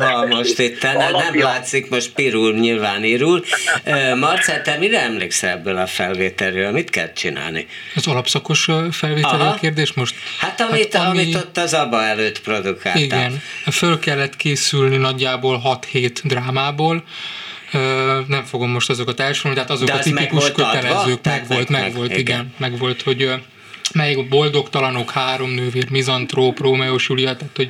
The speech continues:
Speaker 2: Aha.
Speaker 3: hogy, hogy nagyjából minden szegmensének a, tehát a klasszikus drámairodalomból volt merítve, illetve volt, ö, képanalízis, amikor, ö,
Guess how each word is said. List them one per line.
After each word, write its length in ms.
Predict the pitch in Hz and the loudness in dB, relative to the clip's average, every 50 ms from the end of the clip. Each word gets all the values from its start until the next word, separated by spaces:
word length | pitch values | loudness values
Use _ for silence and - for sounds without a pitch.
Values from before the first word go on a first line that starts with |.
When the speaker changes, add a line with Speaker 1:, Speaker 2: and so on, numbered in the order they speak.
| - - | -2 -2
Speaker 2:
Aha. 380 | - 123 110 104 113 131 139 139 - | 0 0 0 2 2 0 -2 -2 -2
Speaker 3:
hogy, 260 | - 139 135 131 - | 0 2 2 2 2
hogy 180 | - 139 135 139 | 0 0 0 2
nagyjából 520 | 143 143 139 131 135 127 127 127 131 127 | 2 0 0 0 0 0 0 0 0 0
minden 320 | 131 135 127 120 123 123 | 2 0 0 0 -2 -2
szegmensének 800 | 120 - 135 123 117 127 127 123 - - 131 123 123 127 - - | -2 -2 -4 -4 -2 -2 -2 0 0 2 0 0 0 -2 -4 -2
a, 260 | 135 127 127 131 135 147 | -2 0 0 0 -2 -2
tehát 400 | 180 185 202 - - - - - | -4 -6 -6 -8 -8 -8 -6 -4
a 20 | |
klasszikus 460 | - 143 127 - - 127 - 139 127 | -4 -4 -2 -2 -4 -4 -2 -2 -2
drámairodalomból 1080 | 123 127 127 127 127 127 123 123 131 120 127 123 127 131 131 127 127 135 131 127 131 127 - - - - - - - - | 0 -2 -2 -2 -2 -2 -2 -2 -2 -2 -2 -2 -2 -4 -6 -4 -2 0 0 0 0 -2 -4 -8 -8 -6 -8 -8 -6 -2
volt 420 | 135 127 127 123 120 - 220 220 165 | 0 2 2 2 0 -4 -4 -2 0
merítve, 680 | 135 160 143 147 151 156 - 160 170 165 170 170 160 - - - - - | 0 0 0 0 -2 -2 0 -2 0 0 0 -2 -4 -8 -14 -18 -12 -4
illetve 840 | - 165 147 139 143 147 143 - 156 139 147 147 147 147 147 151 160 131 | 0 0 2 2 2 0 -2 -2 -2 -2 0 2 2 2 0 -2 -2 -2
volt, 420 | 147 156 165 151 139 - - - | 0 2 2 2 0 -2 -2 -2
ö, 220 | 147 131 127 120 - | 0 0 0 -2 -2
képanalízis, 1160 | - - 131 131 135 - 160 151 151 156 156 165 170 165 151 175 175 165 - - - - - - - - - - - - - | -2 0 0 0 0 0 0 0 2 2 2 2 2 2 2 2 2 2 2 0 -2 -4 -6 -8 -14 -16 -16 -14 -10 -6 -2
amikor, 600 | 131 127 127 120 117 - - 139 127 127 123 127 | -2 0 0 0 -2 -2 0 2 2 4 4 2
ö, 480 | 127 127 127 127 127 127 127 127 131 | 2 2 2 0 0 0 0 0 0